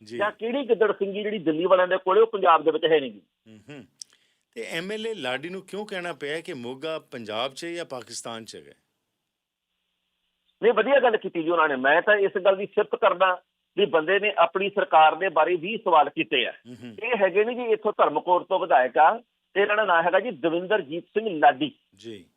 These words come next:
Speaker 2: ਲਾਡੀ ਢੋਸ ਦੇ ਨਾਂ ਦੇ ਉੱਤੇ ਜਾਣੇ ਜਾਂਦੇ ਆ। ਤੇ ਇਹਨਾਂ ਦੇ ਵੱਲੋਂ ਆਪਣੇ ਖੇਤਰ ਦੇ ਵਿੱਚ, ਆਪਣੇ ਹਲਕੇ ਦੇ ਵਿੱਚ ਸਿਹਤ ਸਹੂਲਤਾਂ ਦੀ ਕਮੀ ਨੂੰ ਲੈ ਕੇ ਮੁੱਦਾ ਚੁੱਕਿਆ। ਇਹਨਾਂ ਨੇ ਇਹ ਗੱਲ ਕਹੀ ਹੈ ਜੀ ਕਿ ਮੇਰੇ ਖੇਤਰ ਦੇ ਨਾਲ, ਮੇਰੇ ਹਲਕੇ ਦੇ ਨਾਲ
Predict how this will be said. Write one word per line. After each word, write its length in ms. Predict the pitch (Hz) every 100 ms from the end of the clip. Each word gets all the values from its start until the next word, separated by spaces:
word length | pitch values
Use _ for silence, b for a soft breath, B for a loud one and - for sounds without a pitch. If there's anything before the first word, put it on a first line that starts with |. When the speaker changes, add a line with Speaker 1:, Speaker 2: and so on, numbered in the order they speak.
| 147
Speaker 2:
ਲਾਡੀ 400 | 170 175 185 240
ਢੋਸ 320 | 233 156 -
ਦੇ 120 | 185
ਨਾਂ 200 | 175 165
ਦੇ 80 | 165
ਉੱਤੇ 260 | - 180
ਜਾਣੇ 200 | 156 139
ਜਾਂਦੇ 340 | 139 139 123 110
ਆ। 80 | 80 _ _ _ -
ਤੇ 60 | 220
ਇਹਨਾਂ 360 | 220 233 254
ਦੇ 80 | 247
ਵੱਲੋਂ 280 | 214 202 220
ਆਪਣੇ 320 | 196 190 202
ਖੇਤਰ 380 | 208 180 170 185
ਦੇ 120 | 180
ਵਿੱਚ, 200 | 190 185
ਆਪਣੇ 380 | 202 175 175 185
ਹਲਕੇ 360 | - 131 - 165
ਦੇ 100 | 170
ਵਿੱਚ 400 | 170 165 156 123 _ _ _
ਸਿਹਤ 420 | - - 240 269
ਸਹੂਲਤਾਂ 560 | 262 247 208 180 156 180
ਦੀ 140 | 196
ਕਮੀ 340 | 202 190 180 190
ਨੂੰ 140 | 185
ਲੈ 100 | 175
ਕੇ 140 | 160 175
ਮੁੱਦਾ 260 | 139 131
ਚੁੱਕਿਆ। 360 | 131 156 143 - - _ _ _ _ 175
ਇਹਨਾਂ 180 | 202
ਨੇ 80 | 214
ਇਹ 220 | 214 214
ਗੱਲ 180 | 185 175
ਕਹੀ 220 | 170 196
ਹੈ 40 | 208
ਜੀ 100 | 233
ਕਿ 160 | 233 202
ਮੇਰੇ 300 | 170 160 180
ਖੇਤਰ 380 | 180 170 165 175
ਦੇ 120 | 170
ਨਾਲ, 160 | 175 180
ਮੇਰੇ 240 | 170 160 165 131
ਹਲਕੇ 260 | 131 170
ਦੇ 120 | 160
ਨਾਲ 280 | 165 160 170